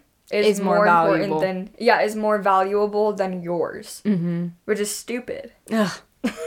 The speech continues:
Speaker 2: Wow, we're just hating on all these men today. Just kidding. <laughs> Um, ta-, talking rudely about their exes.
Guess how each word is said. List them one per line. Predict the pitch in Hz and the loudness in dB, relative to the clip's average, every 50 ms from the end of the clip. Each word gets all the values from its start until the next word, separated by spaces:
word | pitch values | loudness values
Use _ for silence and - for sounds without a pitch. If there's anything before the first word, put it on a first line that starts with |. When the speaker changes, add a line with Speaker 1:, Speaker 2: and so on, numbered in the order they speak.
| 156 - 392 392 - - _ _ _ _ | -6 -6 -6 -6 -8 -14 _ _ _ _
Speaker 2:
Wow, | 214 190 196 190 180 | -6 -2 0 2 2
we're | 180 202 220 | 2 2 2
just | 254 254 - - | 0 -2 -2 0
hating | 233 220 220 214 196 | 0 2 2 2 0
on | 180 175 175 | 0 0 0
all | 180 185 190 | 0 -2 -2
these | 190 190 185 180 180 185 - | -2 -4 -4 -6 -8 -12 -10
men | - - 190 185 180 180 175 170 180 180 | -8 -4 -2 0 0 0 0 -2 -4 -6
today. | 170 - - 170 165 165 165 170 170 - _ - | -8 -8 -4 -2 -2 -2 -2 -6 -10 -16 _ -18
Just | - - - - | -16 -16 -16 -16
kidding. | - - - - - - - - - 240 - _ | -18 -18 -18 -20 -20 -20 -20 -20 -20 -20 -16 _
<laughs> | - 359 - _ _ _ - - 554 - - - - - - - - 247 - - | -14 -14 -14 _ _ _ -10 -8 -8 -6 -6 -8 -8 -10 -10 -12 -12 -8 0 4
Um, | 240 240 240 240 233 226 - - - - | 6 8 8 6 6 4 0 -2 -8 -6
ta-, | - - 247 254 240 - - - | 0 2 2 2 2 -2 -6 0
talking | - 254 240 262 254 320 330 330 285 | 6 6 6 6 6 4 2 2 2
rudely | 233 240 240 240 214 220 240 233 | 4 4 2 2 2 2 4 4
about | 190 202 202 190 185 185 180 | 4 4 4 4 4 4 4
their | 190 185 - | 2 2 4
exes. | 160 160 165 - - 160 151 156 156 160 - | 2 2 0 -2 -2 0 0 0 0 -2 -4